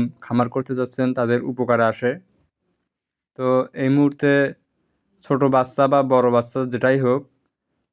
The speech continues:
না কেনাই ভালো হবে, কারণ মরকটাও অনেক বেশি পরিমাণে দেখা দিছে।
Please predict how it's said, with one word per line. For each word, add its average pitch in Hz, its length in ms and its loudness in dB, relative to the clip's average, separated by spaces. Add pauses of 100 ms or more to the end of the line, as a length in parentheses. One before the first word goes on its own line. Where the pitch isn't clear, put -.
(120)
না 123 160 -2
কেনাই 123 280 0
ভালো 110 260 0
হবে, 98 240 -4 (500)
কারণ 123 300 0 (840)
মরকটাও 127 560 2
অনেক 131 240 0 (380)
বেশি 127 260 -2
পরিমাণে 143 420 2
দেখা 120 240 0
দিছে। 104 280 -6